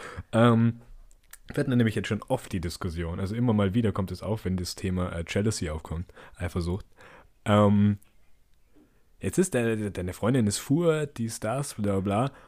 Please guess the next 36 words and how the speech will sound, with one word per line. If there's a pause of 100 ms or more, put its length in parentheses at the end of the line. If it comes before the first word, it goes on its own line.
(240)
und
dann
ist
die
am
Dancefloor (560)
und
dann
kommt
ein
Typ
ab (120)
und
küsst (120)
die. (580)
Also
er
küsst
deine
Freundin. (400)
Und
dann
sagt
deine
Freundin
so,
„Ja,
ist
halt
passiert,
aber
er
hat
mich
geküsst.“ (720)
Und